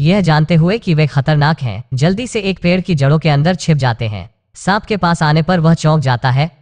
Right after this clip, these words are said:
लेकिन एक शब्द भी नहीं बोलता या भागता नहीं है।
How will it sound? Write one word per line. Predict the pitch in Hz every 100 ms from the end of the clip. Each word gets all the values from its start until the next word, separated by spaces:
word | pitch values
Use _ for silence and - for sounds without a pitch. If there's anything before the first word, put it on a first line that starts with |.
| _
लेकिन | 131 156 214
एक | 180 208
शब्द | - 190 165
भी | 196
नहीं | 165 185
बोलता | 143 139 165
या | 185 180
भागता | 131 127 - 131
नहीं | 117 123
है। | 104 82